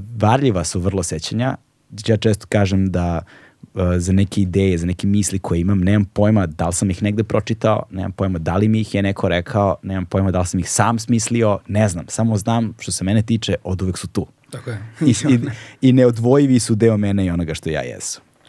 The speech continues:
Speaker 2: Bro, tako je za sve, mislim, da možda kažeš sad bilo koju reč koja postoji, da li je tvoja ili tuđa, tako da, mislim, ali, e, ja se, ja sećam se jedno-, jednog razgovora, a, t-, moja tadašnja devojka, ja i moj prijatelj smo još sedeli i pričali <clears throat> i, i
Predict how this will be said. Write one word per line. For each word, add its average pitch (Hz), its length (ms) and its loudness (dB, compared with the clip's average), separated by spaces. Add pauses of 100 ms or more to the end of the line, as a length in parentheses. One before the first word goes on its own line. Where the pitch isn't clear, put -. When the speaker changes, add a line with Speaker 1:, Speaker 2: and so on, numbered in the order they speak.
(280)
Speaker 2:
Bro, 151 160 2
tako 135 200 -2
je 170 60 4
za 127 120 -2
sve, 139 240 0
mislim, 107 240 -2
da 104 60 -2
možda 113 200 0
kažeš 113 260 0
sad 120 120 -4
bilo 120 220 0
koju 123 180 0
reč 131 180 0
koja 110 180 -2
postoji, 107 720 -4
da 113 180 0
li 107 100 0
je 104 80 -2
tvoja 113 300 0
ili 110 160 -2
tuđa, 104 340 -8
tako 98 240 -10
da, 110 80 -2
mislim, 107 400 -4 (560)
ali, 131 300 0 (180)
e, 117 320 2 (140)
ja 117 160 0
se, 139 180 0
ja 139 80 2
sećam 151 280 -6
se - 120 -4
jedno-, 135 140 0
jednog 135 260 0
razgovora, 110 600 -2 (580)
a, 107 120 -6
t-, 104 140 -12
moja 117 160 0
tadašnja 127 360 -2
devojka, 113 680 0 (520)
ja 123 240 2
i 117 40 0
moj 117 160 0
prijatelj 117 280 -2
smo 117 120 -6
još 117 120 -4
sedeli 123 320 0
i 104 60 -2
pričali 131 540 -2 (360)
<clears throat> - 380 -18
i, 113 140 0 (480)
i 107 480 -8